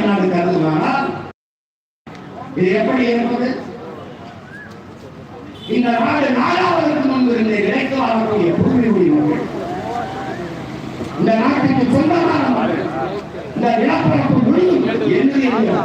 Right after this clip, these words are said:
அந்த நம்பிக்கை. இந்த நாட்டின் விடுதலைக்காக சென்றவன் என்பார்கள். தூக்கில் தொங்கியவனின் மூதாதை, சிறைப்பட்டவன், மறைப்பட்டவன் என்னுடைய முன்னோர்கள். அப்படி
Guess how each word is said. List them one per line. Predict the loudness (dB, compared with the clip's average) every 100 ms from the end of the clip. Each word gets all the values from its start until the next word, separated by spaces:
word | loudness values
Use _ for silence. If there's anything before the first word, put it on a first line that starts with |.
| -2 0
அந்த | 2 2
நம்பிக்கை. | 2 2 0 -2 -4 -6 -8 -10 -12 -12 -14 -14 -14 -14 -14 -16 -16 -16 -16 -16 -16 -16 -14 -14 -14 -14 -16 -16 -16 -6
இந்த | 0 2 2
நாட்டின் | 0 2 2 4
விடுதலைக்காக | 4 4 2 2 0 0 0 0
சென்றவன் | 0 0 0 0 0 2 2
என்பார்கள். | 2 0 0 -4 -6 -8 0
தூக்கில் | 2 2 0 0
தொங்கியவனின் | 0 2 2 2 2 2
மூதாதை, | 2 2 0 -2 -4 -8 -6 -8 -8 -10 -2
சிறைப்பட்டவன், | 0 2 2 0 0 2 2 2
மறைப்பட்டவன் | 2 0 0 0 0 0 0 0
என்னுடைய | 0 2 2 2
முன்னோர்கள். | 2 2 0 -2 -6 -10 -12 -12 -14 -14 -14 -16 -16 -16 -14 -16 -16 -16 -16 -14 -16 -14 -16 -16 -14 -12 -12 -12 -12 -12 -14 -14 -16 -16 -16 -14 -14 -12 -12 -8 -2
அப்படி | 0 2